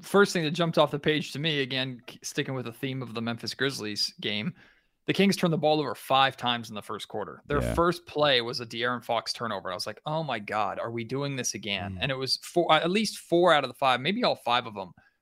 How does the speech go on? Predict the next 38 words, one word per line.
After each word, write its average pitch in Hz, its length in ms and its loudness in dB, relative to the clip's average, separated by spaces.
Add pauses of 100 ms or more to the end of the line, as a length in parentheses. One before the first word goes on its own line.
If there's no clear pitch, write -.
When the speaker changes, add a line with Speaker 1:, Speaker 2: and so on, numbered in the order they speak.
(120)
Speaker 1:
were 135 360 2 (100)
self-inflicted 165 720 0
errors, 117 360 -2 (320)
and 165 120 2 (120)
all 175 180 8
five 156 320 4
of 139 80 -6
them 131 160 -2
were 127 100 -2
by 120 200 0
Kings 120 320 -6
guards. - 460 -6 (360)
None 165 300 4
of 180 60 -2
them 180 120 0
were 160 80 4
by 151 220 4
Domas, 92 480 -10
who 156 180 2
took - 420 -2 (260)
until, 190 320 0
like, 160 240 4
the, 139 280 -4 (920)
like, 123 220 0 (280)
six - 540 0
or 127 80 -4
seven 175 540 0
minute 143 200 -4
mark 131 220 -2
or 120 60 -8
something 113 520 -6
of 127 120 -10
the 117 140 -4
second - 460 -2
quarter 127 280 -4
to 104 80 -8
finally 120 380 0
score. 90 460 -6